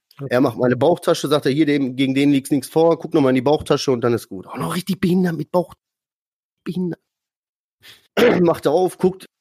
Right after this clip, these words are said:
Speaker 2: die Tupperdose drin. In Tupperdose noch mal mit so Folie umwickelt. Und er sagt, "Hä, was ist das
Speaker 1: Ja,
Speaker 2: denn?"
Speaker 1: gut.
Speaker 2: Ich guck, ich, hab ich nichts zu, zu sagen, hab ich, ne? Und dann hab ich gesehen, dass sie die Tasche kontrollieren, die Dosen und so, und der, der sich dafür die Dosen rechtfertigt hat.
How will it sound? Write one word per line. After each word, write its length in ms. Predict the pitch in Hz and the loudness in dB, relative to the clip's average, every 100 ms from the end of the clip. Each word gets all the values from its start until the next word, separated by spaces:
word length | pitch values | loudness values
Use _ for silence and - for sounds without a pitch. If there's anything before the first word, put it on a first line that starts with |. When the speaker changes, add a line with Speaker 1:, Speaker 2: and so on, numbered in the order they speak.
| _ | _
Speaker 2:
die 340 | 123 127 135 139 | -18 -4 0 0
Tupperdose 560 | 165 143 113 104 101 95 | -2 0 0 0 -2 -2
drin. 240 | 101 90 117 - | -4 -6 -12 -14
In 280 | 90 - _ - | -12 -14 _ -8
Tupperdose 460 | 160 165 147 147 | -2 0 0 2
noch 140 | 143 131 | 2 2
mal 80 | 131 | 0
mit 160 | 131 | 0
so 80 | 131 | -4
Folie 340 | - 175 180 | -2 2 4
umwickelt. 520 | 165 151 147 156 139 - _ _ _ _ _ _ _ | 2 -2 -2 -4 -6 -10 _ _ _ _ _ _ _
Und 120 | - 110 | -12 -8
er 60 | |
sagt, 140 | 104 139 | -4 -4
"Hä, 40 | |
was 100 | 139 | -4
ist 80 | 117 | -4
das 120 | 135 | -4
Speaker 1:
Ja, 60 | 120 | -4
Speaker 2:
denn?" 60 | 92 | -6
Speaker 1:
gut. 140 | 113 - _ | -12 -18 _
Speaker 2:
Ich 120 | - - | -12 -6
guck, 200 | - 160 | -2 0
ich, 240 | - - | -2 0
hab 140 | 131 | 0
ich 80 | 135 | 2
nichts 160 | 147 - | 0 0
zu, 100 | 135 | -6
zu 180 | - 120 | 0 2
sagen, 300 | 117 104 92 | 2 2 -2
hab 100 | 85 | -8
ich, 120 | - _ _ | -16 _ _
ne? 220 | - 127 135 _ _ - | -14 -14 -16 _ _ -6
Und 60 | |
dann 140 | 104 110 | -2 0
hab 100 | 135 | -2
ich 100 | - | -2
gesehen, 240 | 127 147 | 2 2
dass 160 | 147 - | 2 -2
sie 60 | |
die 80 | 117 | -6
Tasche 260 | - 147 - | -6 -6 -4
kontrollieren, 360 | 170 156 151 | -4 0 0
die 80 | 127 | 2
Dosen 360 | 135 170 180 175 | 4 4 4 4
und 140 | 160 | 2
so, 100 | 151 | 0
und 120 | 147 | -2
der, 80 | 120 | -2
der 160 | - 120 | -2 -2
sich 140 | 127 | -2
dafür 220 | 127 120 | -4 -4
die 100 | 117 | -4
Dosen 260 | 113 175 147 | -2 0 0
rechtfertigt 680 | 104 - - - 101 - - | -4 -8 -14 -8 -8 -6 -6
hat. 200 | 143 | -6